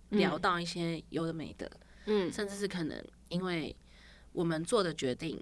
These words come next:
Speaker 1: 嗯。
Speaker 2: 然后去引发的蝴蝶效应，
Speaker 1: 嗯。
Speaker 2: 这些真的会把我的二零二三撑起来。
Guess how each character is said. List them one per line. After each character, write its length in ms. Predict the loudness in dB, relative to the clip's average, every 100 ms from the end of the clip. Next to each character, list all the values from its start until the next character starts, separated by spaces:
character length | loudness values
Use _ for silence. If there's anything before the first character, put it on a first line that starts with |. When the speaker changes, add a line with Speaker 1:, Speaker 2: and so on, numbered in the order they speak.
| -4
Speaker 1:
嗯。 280 | 0 0 0
Speaker 2:
然 180 | 0 0
后 80 | 0
去 400 | -2 -4 -4 -4
引 180 | -2 -4
发 240 | -2 -2
的 160 | 0 -4
蝴 180 | -4 -4
蝶 200 | -4 -2
效 260 | -2 -2
应， 180 | -6 -8 0
Speaker 1:
嗯。 720 | 2 4 6 6 4 0 4
Speaker 2:
这 100 | 6
些 160 | 6 4
真 140 | 4
的 160 | 4 2
会 180 | 2
把 220 | 2 2 2
我 140 | 0
的 200 | -2 -2
二 100 | 0
零 180 | 0 0
二 140 | -4 -4
三 420 | -2 -2 -4 -8 -8
撑 340 | -4 0 0 0
起 340 | 0 -2
来。 100 | -6